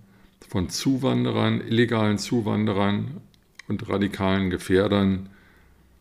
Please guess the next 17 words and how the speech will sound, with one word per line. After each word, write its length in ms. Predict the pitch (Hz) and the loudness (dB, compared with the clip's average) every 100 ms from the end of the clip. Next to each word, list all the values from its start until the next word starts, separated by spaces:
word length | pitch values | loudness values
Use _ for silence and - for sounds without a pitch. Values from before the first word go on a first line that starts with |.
| _ _ _ _ _ _ | _ _ _ _ _ _
selbstständig 800 | - 110 110 - 110 107 104 - | 2 2 2 0 2 4 2 0
und 140 | 101 | -6
in 120 | 101 - | -6 -4
eigener 340 | 92 98 98 | 0 0 0
Verantwortung 600 | - 95 92 92 95 87 | -2 -4 -2 -2 -2 -6
zu 160 | - 101 | -6 -6
kontrollieren 580 | 101 90 90 87 98 107 | -4 -4 -2 2 2 2
und 160 | - | -2
hier 160 | - 104 | -2 -2
Aufgaben 500 | 98 - - 92 90 | -2 -4 -2 -2 -2
zu 120 | - | -4
übernehmen 400 | - 90 90 90 | -4 0 0 0
für 140 | - | -2
die 120 | 92 - | -2 -2
anderen 640 | 90 110 107 95 92 80 - - - - - - - | 2 4 6 8 6 4 -6 -18 -18 -20 -20 -18 -2
europäischen 880 | 95 87 90 98 90 - 98 95 - - - - - - - _ _ - | 0 0 -2 -2 -2 -2 -4 -4 -8 -20 -20 -20 -20 -20 -20 _ _ -10
Länder. 460 | 87 82 85 87 | -8 -6 -6 -8